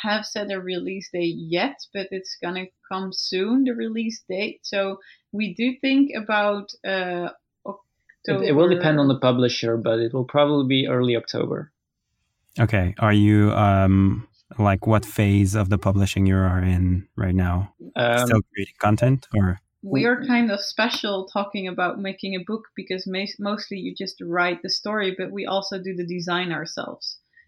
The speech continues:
Speaker 3: Okay, okay. I saw your website is really complete and it's a beautiful website. So is it from you too?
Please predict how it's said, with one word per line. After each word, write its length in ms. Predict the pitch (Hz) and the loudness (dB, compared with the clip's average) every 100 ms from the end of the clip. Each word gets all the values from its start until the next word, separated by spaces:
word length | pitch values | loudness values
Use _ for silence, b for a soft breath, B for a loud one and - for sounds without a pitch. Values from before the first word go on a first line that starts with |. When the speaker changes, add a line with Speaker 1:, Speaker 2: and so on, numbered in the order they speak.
| _ - | _ 2
Speaker 3:
Okay, 380 | 127 127 - 143 | 2 4 2 0
okay. 320 | 104 120 95 - _ _ _ - | 2 0 0 -4 _ _ _ -4
I 80 | 113 | 0
saw 120 | 147 | 2
your 160 | 131 101 | 4 4
website 540 | 110 113 110 101 - | 4 4 4 4 2
is 160 | 98 - _ | -2 -2 _
really 260 | 104 101 98 | 2 4 4
complete 500 | 101 95 104 98 101 | 2 4 2 2 2
and 220 | 92 92 | 2 0
it's 100 | - | 0
a 100 | 98 | -2
beautiful 540 | 90 113 113 104 - 98 | -2 2 4 4 4 2
website. 480 | 95 - 104 95 - | 2 0 0 0 -2
So 220 | 101 92 | 0 2
is 140 | 95 | 2
it 100 | 101 - _ _ | 0 -2 _ _
from 240 | - 98 | 2 4
you 200 | 98 101 | 6 4
too? 280 | - 104 | 2 0